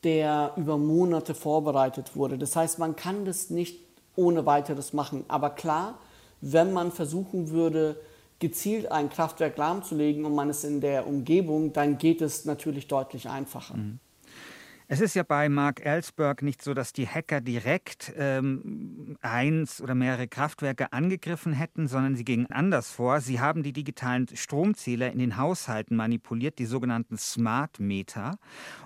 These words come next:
Speaker 2: Und die haben sie dann genutzt, um die Netze zum Kollabieren zu bringen.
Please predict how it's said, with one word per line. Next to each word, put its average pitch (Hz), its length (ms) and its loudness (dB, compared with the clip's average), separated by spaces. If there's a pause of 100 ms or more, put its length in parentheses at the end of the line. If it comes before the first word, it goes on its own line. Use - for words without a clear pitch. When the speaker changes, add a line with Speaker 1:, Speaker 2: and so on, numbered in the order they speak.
Speaker 2:
Und 151 280 0
die 214 180 4
haben 202 200 4
sie 175 120 0
dann 156 180 2
genutzt, 147 480 0
um 151 140 2
die 143 100 0
Netze 143 420 0
zum 147 220 -2
Kollabieren 143 720 2 (120)
zu - 180 -4
bringen. 107 580 0